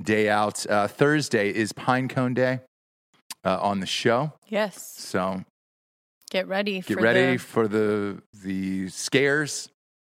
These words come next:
Speaker 1: and the magic to happen, okay?
Speaker 2: Yes.
Speaker 1: As we go over old Jimmy Tree Legs.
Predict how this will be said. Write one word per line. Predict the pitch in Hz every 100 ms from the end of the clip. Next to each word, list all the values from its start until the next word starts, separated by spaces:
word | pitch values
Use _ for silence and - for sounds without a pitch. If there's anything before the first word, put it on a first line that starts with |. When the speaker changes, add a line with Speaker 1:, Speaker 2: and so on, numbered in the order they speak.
| _ _ _
Speaker 1:
and | 95
the | 107
magic | 107 107 90 90
to | - 92
happen, | 87 85 76
okay? | 85 120 151 165 _ _ _ _ - - _ - - - -
Speaker 2:
Yes. | 185 175
Speaker 1:
As | - 85
we | 87
go | 107 113
over | 98 98
old | 101 139 156 165 165 165 139
Jimmy | 147 156
Tree | 143 - 143
Legs. | 107 76 78 - -